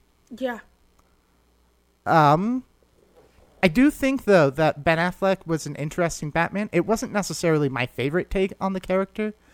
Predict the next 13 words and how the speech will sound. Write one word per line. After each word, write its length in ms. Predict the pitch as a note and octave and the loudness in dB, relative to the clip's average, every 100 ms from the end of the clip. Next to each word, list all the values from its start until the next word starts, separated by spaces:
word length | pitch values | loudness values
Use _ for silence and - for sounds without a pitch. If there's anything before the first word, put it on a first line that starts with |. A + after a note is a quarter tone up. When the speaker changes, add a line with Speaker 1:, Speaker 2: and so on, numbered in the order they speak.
| _ _ _ _ _ | _ _ _ _ _
Speaker 2:
Um, 440 | D#3+ D3 C#3+ C#3 - | 4 4 4 2 -4
for 200 | - D#3+ | -8 -6
that, 440 | C#3+ E3+ F3+ - _ - | 2 4 4 2 _ -4
I 100 | D#3 | -2
definitely 600 | - D#3 - D#3 - D3+ | 0 -2 -2 -4 -2 -2
prefer 680 | - C3+ - D3+ C#3+ C#3+ C3+ | -2 -6 -2 0 2 0 -2
Michael 280 | D3 D3+ C#3 | -2 -4 -4
Keaton, 520 | - D#3+ - D#3 D3+ - _ _ _ _ _ - | -6 -4 -4 -4 -6 -10 _ _ _ _ _ -4
uh, 320 | C#3+ C3+ C3+ | 0 2 2
Val 260 | C3+ D3 D3 | 2 2 2
Kilmer, 600 | - C#3+ C#3+ C#3 C#3 C3+ _ | -2 -4 -2 0 -2 -4 _
Christian 380 | - C3+ - C3 | -4 -4 -4 -2
Bale. 500 | C#3+ C3+ C3+ C3 | 0 2 2 0